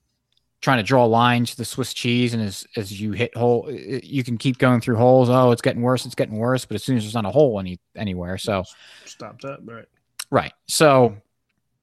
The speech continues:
Speaker 1: normally something, a lot of things, the planets have to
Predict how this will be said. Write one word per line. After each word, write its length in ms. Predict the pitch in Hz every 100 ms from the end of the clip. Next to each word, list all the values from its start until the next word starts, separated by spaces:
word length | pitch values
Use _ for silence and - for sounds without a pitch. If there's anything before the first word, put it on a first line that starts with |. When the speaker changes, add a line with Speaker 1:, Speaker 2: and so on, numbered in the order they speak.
| _ _ _ _ -
Speaker 1:
normally 580 | 151 156 156 143 135 120
something, 520 | - 127 127 117 110
a 100 | 127
lot 320 | 123 127 120 120
of 120 | 107
things, 240 | - 110
the 80 | 131
planets 460 | - 143 120 107 -
have 200 | 95
to 80 | -